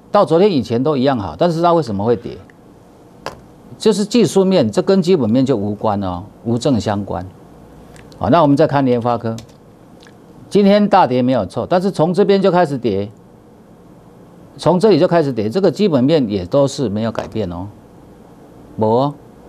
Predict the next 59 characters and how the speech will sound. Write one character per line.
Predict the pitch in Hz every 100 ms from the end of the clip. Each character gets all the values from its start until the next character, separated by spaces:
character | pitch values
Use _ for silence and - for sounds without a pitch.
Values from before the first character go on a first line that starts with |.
| - -
鸿 | 120 160
海 | 139
也 | 120 98
是 | 117
都 | 139
没 | 127
有 | 110
改 | - 104
变， | 101 90 - - - - - - - - - - -
鸿 | - 180
海 | 165 123
这 | 170
边 | 170 170
的 | 147
基 | 127 165
本 | 131
面 | 135 147
跟 | 156
这 | 147
里 | 135 95
是 | 143
一 | 147 175
样 | 185 113
的， | 85 - - - - - -
那 | 151
为 | 180
什 | 165 101
么 | 110
会 | 117
跌？ | - 67 - - - - - - -
这 | 202
就 | 214
是 | 220
股 | 226 110
票 | 95 175 185 95
嘛。 | 73 - - - - - - -
那 | 208
否 | 147 156 151
则 | 156
的 | 214 185
话， | 220
那 | 220
股 | 214 135
票 | 202
都 | 208
永 | 170 170
远 | 180 113
不 | 120 165
要 | 185
跌 | 110 98 90
嘛， | 107 98 76 - - - - - - - -
那 | 160
大 | 113
家 | 117
嘛 | 147 120
一 | 135
样 | 165
胜 | 147 170 127
啊。 | 120